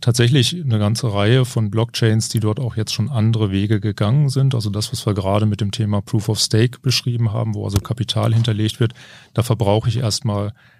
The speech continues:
keine Energie. Und die, viele neue Blockchains und auch viele weit verbreitete Blockchains benutzen mittlerweile so ein Verfahren oder ein ähnliches Verfahren, was einfach dazu führt, dass da deutlich weniger Verbrauch bin.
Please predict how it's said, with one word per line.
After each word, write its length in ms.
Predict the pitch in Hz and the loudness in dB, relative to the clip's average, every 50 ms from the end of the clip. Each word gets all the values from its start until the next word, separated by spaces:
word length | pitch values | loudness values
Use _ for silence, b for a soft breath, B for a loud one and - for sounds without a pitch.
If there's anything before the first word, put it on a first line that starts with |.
| b b _ _ | b b _ _
keine 320 | - 107 101 104 107 117 120 | -2 0 2 2 2 2 0
Energie. 420 | 104 101 98 92 95 95 95 95 | 0 0 -2 -2 -2 -4 -4 -4
Und 400 | 98 107 104 98 - - - - | -2 -2 -4 -4 -4 -8 -8 -8
die, 480 | 139 147 180 170 151 151 160 160 156 135 | -10 -8 -6 -6 -8 -8 -8 -10 -12 -14
viele 360 | - - - 131 120 117 113 | -12 -2 0 2 4 4 4
neue 640 | 110 107 104 107 127 139 151 160 165 165 165 156 151 - - _ _ _ - | 4 4 4 4 4 4 4 4 4 2 0 -4 -8 -12 -20 _ _ _ -2
Blockchains 520 | 135 135 131 - - 147 143 151 147 - | -2 -2 0 0 -2 0 2 2 2 2
und 80 | 120 117 | 2 2
auch 80 | 113 - | 0 0
viele 300 | - - 120 120 113 113 | -2 -2 0 0 2 2
weit 180 | 107 110 117 | 2 2 2
verbreitete 520 | - - 113 120 101 101 107 113 113 - 110 | -2 -4 -4 -2 0 0 0 0 -2 -4 -2
Blockchains 500 | 104 110 110 - - - 113 110 101 - | -4 -4 -4 -4 -2 -2 -2 -2 -2 -2
benutzen 420 | - 110 104 110 117 - - 113 | -2 -2 -2 0 -2 0 0 -2
mittlerweile 460 | 104 107 107 107 98 101 98 101 104 | 0 0 -2 -2 -2 0 0 0 0
so 240 | 98 98 101 107 120 | -2 -2 -2 -2 0
ein 160 | 127 107 107 | 0 0 0
Verfahren 600 | 101 - 110 101 - - 110 101 107 123 123 117 | -2 -4 -8 -8 -4 -4 -2 0 0 0 0 0
oder 200 | 107 107 95 98 | -2 -4 -4 -2
ein 140 | 95 101 104 | -2 -2 -2
ähnliches 460 | - 104 104 120 123 117 - 110 107 | -2 0 2 2 2 0 0 -2 -2
Verfahren, 580 | - - 110 107 - - 110 110 110 117 117 B B B B B B B B | 0 0 0 0 2 2 2 4 4 2 0 B B B B B B B B
was 160 | - - 113 | 0 2 2
einfach 200 | 101 95 107 98 | 2 2 2 0
dazu 280 | 104 101 - - 110 | 0 -2 -2 -2 -4
führt, 320 | 101 - - 110 110 110 - | -4 -2 -2 -2 0 0 0
dass 140 | 107 - - | -2 -2 -2
da 240 | - 107 98 101 B B B B B B B _ | 0 -2 -2 -2 B B B B B B B _
deutlich 360 | - 101 101 101 - 98 - - | 0 0 0 0 0 -4 -2 0
weniger 340 | 107 98 104 107 107 101 | 0 0 2 2 0 -2
Verbrauch 460 | 95 - - 92 104 98 98 98 - - | -2 -4 -6 -6 -6 -6 -8 -8 -10 -10
bin. 260 | - 123 110 113 | -10 -8 -8 -8